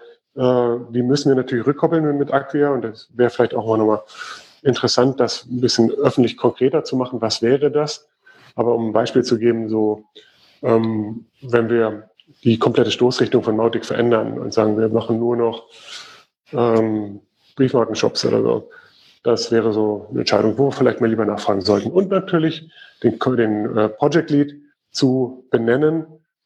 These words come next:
das ist auch, äh, per Definition Sache von Acquia. Das heißt also insgesamt, all das, was wir heute erzählt haben, inklusive der Personalie von Ruth,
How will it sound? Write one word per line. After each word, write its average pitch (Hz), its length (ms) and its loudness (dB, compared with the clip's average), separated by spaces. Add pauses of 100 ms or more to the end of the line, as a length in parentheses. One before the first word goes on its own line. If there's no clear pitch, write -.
(200)
das 120 220 0
ist 117 600 -2
auch, 160 640 -2
äh, 131 220 2
per 139 200 0
Definition 139 720 0
Sache 117 240 -4
von 117 120 -6
Acquia. 151 560 0
Das 131 140 -6
heißt - 160 2
also 127 140 0
insgesamt, 147 540 0 (360)
all 120 140 2
das, 123 180 0
was 117 140 -4
wir 117 60 2
heute 117 180 2
erzählt 160 360 0
haben, 139 200 0
inklusive 151 460 0
der 131 100 2
Personalie 117 460 -2
von 113 120 -6
Ruth, 123 240 0